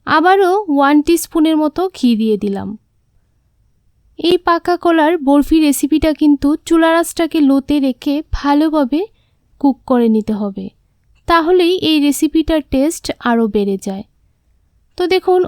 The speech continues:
অনবরত নাড়াচাড়া করে ঘিটা মিশিয়ে নিয়েছি। ঘি খুব ভালোভাবে বেসনের সঙ্গে মিশে গেছে।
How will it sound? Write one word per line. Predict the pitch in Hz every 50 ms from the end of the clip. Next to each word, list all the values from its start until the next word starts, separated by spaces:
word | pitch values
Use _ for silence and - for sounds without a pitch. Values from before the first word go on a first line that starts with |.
| - 320
অনবরত | 320 320 339 294 302 320 311 320 - 320
নাড়াচাড়া | 311 294 294 285 277 285 294 - 302 302 285 285
করে | 277 - 269 269 294 330 330 285 -
ঘিটা | - 269 277 269 294 311 349
মিশিয়ে | 349 277 254 240 - - 277 269 262 254
নিয়েছি। | 254 240 233 226 - - 254 240 294 - _ _ _ _ _ _
ঘি | 262 254 - 277 311 330
খুব | 330 - - 359 359 330 -
ভালোভাবে | - 254 269 277 285 302 277 285 262 226 254 262 330 403 - _ _ _ _ _ _ _ _ _ _ _ -
বেসনের | 262 254 277 285 285 - 339 330 339 359 330
সঙ্গে | - - 339 320 302 285 339 403
মিশে | 440 330 277 233 - 247 226
গেছে। | 208 214 202 - - -